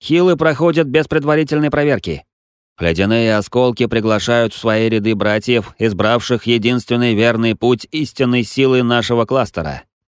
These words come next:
Крафт превыше всего, готов помочь новичкам. Не работай на дядю, работай на собственную лавочку".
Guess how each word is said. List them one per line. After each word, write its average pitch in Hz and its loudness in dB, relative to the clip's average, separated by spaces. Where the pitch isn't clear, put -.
Крафт 190 0
превыше 170 2
всего, 147 0
готов 131 0
помочь 147 0
новичкам. 135 -2
Не 92 0
работай 135 2
на 135 0
дядю, 127 2
работай 139 0
на 139 0
собственную 139 -2
лавочку". 98 -2